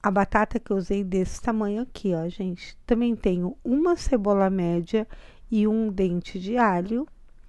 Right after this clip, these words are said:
E o pimentão, eu utilizei um pedacinho de cada um pra dar meia xícara de pimentão picado. Agora eu vou utilizar a panela elétrica,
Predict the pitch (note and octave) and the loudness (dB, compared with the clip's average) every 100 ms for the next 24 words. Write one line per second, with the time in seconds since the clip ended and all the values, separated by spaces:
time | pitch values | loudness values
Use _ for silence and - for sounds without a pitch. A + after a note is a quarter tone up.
0 | - - - - _ - - E4 G4 - | -20 -20 -20 -20 _ -6 6 6 6 4
1 | A#3+ G#3+ F#3 F#3 - A3 B3 B3 - G#3 | 2 4 2 0 2 4 4 2 0 4
2 | A3 B3+ B3+ - B3 A3 A#3 A#3 A#3+ B3 | 6 4 0 2 2 4 4 4 2 2
3 | G#3 A3+ - - D4+ F#4+ D#4 C#4 - G#3+ | 2 2 2 -2 0 0 0 -2 2 2
4 | G3+ G3 F#3+ G3 A3+ G4+ - - A#3 A#3 | 4 4 2 0 -4 -8 -10 2 4 2
5 | - - A3+ A3 A3 A3 A3 A#3+ C4+ C4+ | -2 -14 2 4 6 4 4 4 4 4
6 | - - A#3 - A3+ A3 G3 F#3+ A3 A3 | 0 -2 -2 2 2 2 0 -4 -2 0
7 | G#3 G#3 G3 F#3+ C4 - E3 - - - | 0 0 0 -2 -6 -4 -6 -6 -14 -20
8 | - - - - - - - G#3+ A3+ B3+ | -20 -20 -18 -18 -18 -10 0 2 4 4
9 | D4 D#4 D4 C#4 B3+ A3+ G#3+ G#3 G3+ F#3+ | 4 4 2 2 4 6 6 6 2 2
10 | F3+ F3+ F3 E3+ E3 F#3 - - D4 | 4 6 6 6 2 -2 -2 0 0